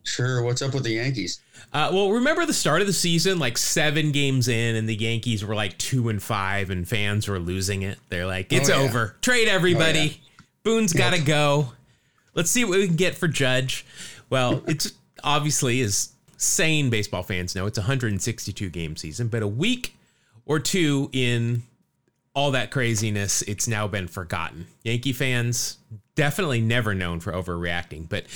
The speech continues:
Speaker 2: they've been clearly the best team in baseball since that kind of slow start. Through sixty-two games, I know we're a little bit further than that now, but they have the ninth best start in Major League Baseball history.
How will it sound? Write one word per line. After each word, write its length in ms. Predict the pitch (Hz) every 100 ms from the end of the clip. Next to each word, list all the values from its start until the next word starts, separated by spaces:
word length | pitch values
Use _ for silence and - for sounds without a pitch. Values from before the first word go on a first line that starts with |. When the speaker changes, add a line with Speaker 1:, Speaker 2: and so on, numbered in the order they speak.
| - -
Speaker 2:
they've 240 | 156 190
been 320 | 185 139 - -
clearly 440 | - 226 196 151
the 100 | 123
best 260 | 113 113 -
team 180 | 131 101
in 80 | 92
baseball 460 | 95 92 92 87
since 320 | - 98 82
that 180 | - 85
kind 180 | - 87
of 60 | 80
slow 240 | 101 80
start. 380 | - 107 92 -
Through 500 | - - - 202 277
sixty-two 840 | 269 - 269 - - 175 - 208 185
games, 500 | 117 92 73 69 113
I 40 | 127
know 120 | 143
we're 100 | 131
a 40 |
little 180 | 113 107
bit 160 | 95 85
further 400 | - 101 90 87
than 100 | 82
that 200 | 82 82
now, 240 | 85 78 73
but 180 | 85 - - -
they 100 | 185
have 180 | 233 190
the 120 | 175
ninth 640 | 123 127 143 190 254 - -
best 580 | 117 110 147 147 - -
start 480 | - - 123 104 -
in 200 | 127 113
Major 340 | 107 120 123 135
League 260 | 117 110
Baseball 440 | 95 87 - 90 78
history. 600 | 92 - - 60 - -